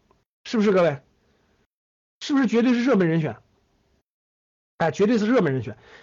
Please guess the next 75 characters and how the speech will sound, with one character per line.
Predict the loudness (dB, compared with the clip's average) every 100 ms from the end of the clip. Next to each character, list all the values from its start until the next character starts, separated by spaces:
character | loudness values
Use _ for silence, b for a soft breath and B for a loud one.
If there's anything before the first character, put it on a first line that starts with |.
| -6
现 | 0 2
在 | 2
还 | 0
不 | 2
能 | 2
说 | 2
他 | 0 -2
是 | -2
乔 | 0 0
布 | 0
斯 | 0
第 | 0
二， | 2
因 | 0
为 | 0
他， | -2 -6 -6
他 | -2
做 | 0
的 | 0
企 | 0
业 | 0
还 |
没 | 2
有 | 0
超 | 0 -2
过 | -2
乔-， | -2 -4
苹 | -2 0
果， | -2 b b b -2
至 | 0
少 | 2
还 | 2
没 | 2
有 | 2
那 | 2
么 |
大 | 0 0
的 |
规 | 0 -2
模。 | -2 b b b b _ _ _ -2
但 | 0
是 | 2
未 | 2 4
来 | 4
有 | 4
没 | 4
有 | 2
可 | 0 -2
能， | -4 -8 _ _ _ _ _ _
他 | -6 -2
绝 | 0
对 | 0
是 | 0
热 | -2
门 | -2
人 | -6
选 | -10 -12 _ _ _ _
啊？ | -18 -18 b b b b b b b b _ _ _ -2
呃， | 0 2 0
这 | 0 0
都 | 2 0
是， | 0 -2
这 | 0 0
都 | 0
是 | 0
我 | 0 0
推 | -2 -2 0
荐 | 2
给 |
大 | 2
家 | -2
商 | -2 0 2
业 | 0
书 | -2
籍。 | -8